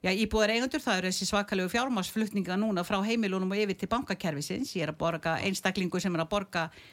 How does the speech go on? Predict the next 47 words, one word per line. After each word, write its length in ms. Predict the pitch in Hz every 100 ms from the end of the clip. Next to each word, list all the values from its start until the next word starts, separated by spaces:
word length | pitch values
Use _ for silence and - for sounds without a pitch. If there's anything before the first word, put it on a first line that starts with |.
| - 214
tæpa 160 | 196
fimm 240 | 190 254 254
hundruð 240 | 220 202
þúsund 300 | 233 220 190
krónur 320 | 254 233 233
á 80 | 202
mánuði 400 | 208 254 254 202
af 160 | 214 208
fjörutíu 320 | 220 208 226
milljóna 300 | 220 233 208
króna 320 | 196 220 202
íbúðaláni, 640 | 226 - 302 220 160 165 247
hann 80 | 233
greiðir 240 | 208 190 190
tíu 240 | 233 220
þúsund 160 | 208 -
kall 160 | 208
á 80 | 208
láninu, 400 | 233 294 180 202 277 - - -
fjögur 240 | 240 233 233
hundruð 260 | 226 233 220
og, 160 | 214
og 100 | 220 226
tæpa 160 | 233 220
níutíu 380 | 262 233 247
þúsund 100 | 226
krónur 240 | - 240 220
í 80 | 226
vexti 380 | 285 - 208 254 - - -
á 160 | 208
mánuði. 600 | 240 226 302 349 196 202 208
Ef 160 | 226
einhverjum 400 | 254 302 - 254
finnst 480 | 233 311 381 - -
þetta 220 | 254 - - 269
eðlilegt 560 | - 359 143 120 - - _ - - - -
og 80 |
sanngjarnt, 720 | 220 - 330 415 - - - - _ _ _ _ -
þá 100 | 254
náttúrulega 400 | 311 302 247 233
verður 160 | 226 220
hann 80 |
að 60 | 208
fara 80 | 202
að 60 | -
skoða 200 | 190
sinn 100 | 175